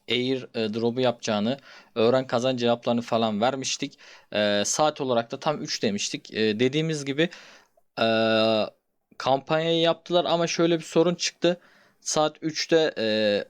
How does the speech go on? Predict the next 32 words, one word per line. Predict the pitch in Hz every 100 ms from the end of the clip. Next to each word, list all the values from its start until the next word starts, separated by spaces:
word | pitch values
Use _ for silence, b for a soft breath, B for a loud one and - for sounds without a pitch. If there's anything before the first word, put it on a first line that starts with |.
| _
formu | - 135 143 139
gönderdiler. | 123 123 131 139 147 156 151 -
E, | 113 113
takip | - 123 120 143
ettim | 147 147 143 135
ben | 135
Telegram | 131 120 110 110 107
gruplarını | 104 - 101 107
falan. | - 139 175 B B B B
Formu | - - 156 170 170
arkadaşlar | 165 170 160 - 151 -
tıklandığı | - - 160 160 170 180 175
zaman | 131 131 170 196 b b b b -
şöyle | - 156 139 147
bir |
hata | 135 - 147 113
veriyor. | 98 104 127
Hatta | 120 123 - 120
şöyle | - 123 120
bir | 120
bakalım | 123 - 120 104 101
bir. | 127 B B B B
E, | - 101 101 101 104
formu | - 135 135 143 139 131
doldurarak | 139 127 120 117 117
hemen | 135 123 120
katılın | 127 123 127 110 98
diyor. | 113 123 b b b _
Tıkladığımız | - - 156 156 165 147
zaman | 123 156
hiçbir | 151 - -
şey, | -